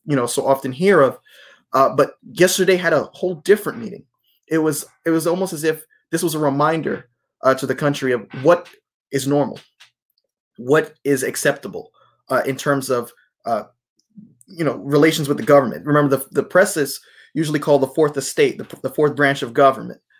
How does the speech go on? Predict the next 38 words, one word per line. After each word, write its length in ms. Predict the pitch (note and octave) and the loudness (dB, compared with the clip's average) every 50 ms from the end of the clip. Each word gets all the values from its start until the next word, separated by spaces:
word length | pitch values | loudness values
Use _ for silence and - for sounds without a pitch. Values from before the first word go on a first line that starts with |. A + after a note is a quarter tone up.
| _ _ _ _ _ _ - | _ _ _ _ _ _ -2
Um, 260 | C3+ C3 C3 B2 G#2 - | -2 0 0 0 -2 -2
and 140 | C3 C3+ | -4 -4
so 240 | C3 - - D3 C#3 | -4 -2 0 0 0
for 400 | C#3 - - D3+ D3 C3+ C3 B2+ | 0 -2 -4 0 2 2 2 0
Jen 200 | C3+ C3 D#3+ E3 | 0 0 0 0
Psaki 460 | D#3+ - D#3+ D3+ D3+ D3+ - C#3+ C3 - | 0 0 0 0 0 0 -2 -6 -6 -6
to 100 | - C3 | -6 -6
now 400 | B2+ C3+ C3 B2 A#2+ A#2 - _ | -4 -4 -4 -2 -4 -4 -6 _
come 220 | - - D#3 D3 D3 | -6 -4 -2 -2 -2
into 180 | C#3+ C#3+ D#3 | -2 -2 -4
this 140 | B2+ B2+ B2+ | -6 -6 -6
press 340 | - - D#3 D3+ D3+ - - | -4 0 0 0 0 -2 -6
room, 320 | C3+ C3 B2+ B2+ A#2+ C3 | -4 -4 -4 -4 -2 2
which, 220 | C3 B2+ B2 - - _ _ - - | 2 2 2 0 -10 _ _ -8 -2
let 80 | C#3 C#3 | -2 0
me 80 | C#3+ C#3 | 0 0
point 240 | C#3 - D3 C3+ | -2 0 0 0
out 100 | C3 B2+ | 0 0
again, 240 | B2+ A#2+ C#3 C3+ C3 | 0 0 0 -2 0
wasn't 320 | B2+ C#3+ D#3+ D#3+ D#3 F3 F3 | 2 4 4 4 4 4 2
in 140 | E3 D#3 | 2 0
use 240 | D#3 E3+ E3+ E3 - | 0 -2 -4 -4 -6
for 120 | - - B2+ | -4 -4 -4
so 240 | - - E3 D#3+ | -2 2 4 6
long. 380 | F3 F3 E3 E3+ E3 C#3+ A#2 A2+ - _ _ _ _ _ - - - _ - _ _ _ _ _ - - - - - - | 6 6 6 6 6 6 4 2 -2 _ _ _ _ _ -20 -20 -20 _ -20 _ _ _ _ _ -20 -18 -16 -14 -8 -2
And 140 | D3 D#3 E3 | 0 2 2
when 100 | F3+ F#3 | 4 4
it 80 | F3+ | 6
was 180 | F3+ G3 G#3 G3+ | 6 4 4 4
in 100 | G3+ F3+ | 2 -2
use, 240 | E3 E3 F3 F3 - | -2 -4 -4 -4 -4
it 80 | E3 | -4
was 200 | D#3 D#3+ D3 D3+ | -4 -4 -4 -6
used 200 | E3 F3 F3 F3 | -6 -6 -6 -4
in 60 | E3+ D#3+ | -4 -6
a 60 | D3+ | -6
combative 500 | - - D3+ C#3+ D3+ D3 D3 C#3+ C3+ C3 | -6 -6 -4 -2 0 2 2 2 0 0
way. 340 | C3+ C#3+ B2 G#2 F2 - | 2 2 2 2 -2 -8